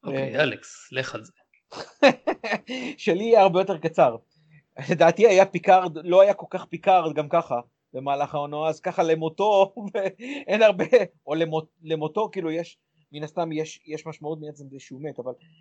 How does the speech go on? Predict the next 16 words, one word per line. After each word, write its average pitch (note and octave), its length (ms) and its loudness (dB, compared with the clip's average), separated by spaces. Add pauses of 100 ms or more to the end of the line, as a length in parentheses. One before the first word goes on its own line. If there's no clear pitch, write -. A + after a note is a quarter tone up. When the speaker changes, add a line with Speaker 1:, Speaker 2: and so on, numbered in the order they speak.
(360)
Speaker 2:
מבחינת, D#3+ 520 -10
אתה - 80 -10
יודע, E3 280 0 (920)
מבחינתי, D3+ 520 -10
הפעם E3 220 -4
האחרונה D#3 280 -6
שראיתי C#3+ 400 -8
את C3+ 80 -14
פיקארד C3+ 360 -6
זה C3 60 -6
היה B2+ 60 -4
בנמסיס, A#2+ 560 -16
באמת. A#2+ 280 -20 (1400)
ה-, B2 280 -8
ה-, B2+ 220 -10
ה-, A#2+ 800 -6